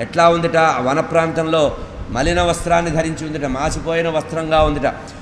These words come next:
రాక్షస స్త్రీలు చుట్టూ కాపలా కాస్తుంటే మధ్యలో ఉందిట. ఉపవాసం చేత ఆహారం లేకుండా కృషించి బలహీనంగా ఉందిట. దీనురాలై శోకమోహాలతో నిండినట్టుగా ఉందిట.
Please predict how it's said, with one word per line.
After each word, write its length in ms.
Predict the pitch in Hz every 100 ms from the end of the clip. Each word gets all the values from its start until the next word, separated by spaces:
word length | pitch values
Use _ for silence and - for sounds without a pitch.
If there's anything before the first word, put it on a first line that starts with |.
| -
రాక్షస 480 | 123 156 165 180 170
స్త్రీలు 360 | 160 170 175
చుట్టూ 340 | 170 170 - 175
కాపలా 400 | 170 156 175 175
కాస్తుంటే 600 | 165 160 170 165 180 135 - 110
మధ్యలో 400 | 131 127 160 151
ఉందిట. 280 | 143 123 101 - - 110
ఉపవాసం 560 | 143 170 175 160 165 160
చేత 360 | 165 180 180 143 - -
ఆహారం 540 | 147 160 175 175 170
లేకుండా 400 | 165 160 165 170
కృషించి 460 | 170 160 156 175 165
బలహీనంగా 680 | 143 151 170 170 170 165
ఉందిట. 280 | 156 147 147 - - - - - - - -
దీనురాలై 640 | 156 180 185 180 180 180
శోకమోహాలతో 880 | 170 165 165 175 170 165 170 165 165
నిండినట్టుగా 640 | 160 156 160 156 - 156 151
ఉందిట. 300 | 147 135 117